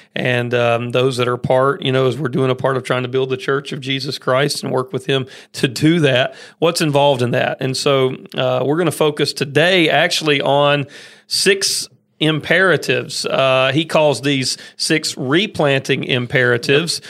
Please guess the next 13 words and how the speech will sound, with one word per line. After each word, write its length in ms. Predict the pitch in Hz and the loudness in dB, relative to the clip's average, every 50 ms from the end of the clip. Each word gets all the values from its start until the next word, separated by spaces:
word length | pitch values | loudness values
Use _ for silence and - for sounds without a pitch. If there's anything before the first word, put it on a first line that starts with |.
| - - - - - - | -18 -18 -18 -20 -8 -2
uh, 200 | - - 131 127 | 0 2 2 2
but 200 | 127 127 143 - | 2 2 0 0
you 140 | - 143 147 | 0 -2 0
could 160 | 147 151 135 | 0 2 2
also, 640 | 135 135 156 151 - - 160 147 139 135 135 131 131 - | 4 4 2 2 0 2 2 4 4 4 2 0 -2 -2
uh, 360 | - 127 127 131 139 147 - - | -2 0 0 2 0 0 -2 -2
you 140 | - 139 135 | -4 -4 -2
could 120 | - 135 | 0 2
also 280 | 139 151 147 - 139 127 | 2 2 0 0 -4 -2
call 260 | - 143 139 135 127 | 0 0 0 0 2
these 260 | 127 139 131 117 - | 0 0 0 0 -2
six 340 | - - 156 151 - - - | 0 0 0 0 -2 -4 -4
imperatives, 960 | - 151 135 143 131 - - 143 143 147 143 139 - - 135 127 120 113 - | -2 0 0 0 0 0 2 2 4 4 2 2 2 2 2 2 0 -2 -6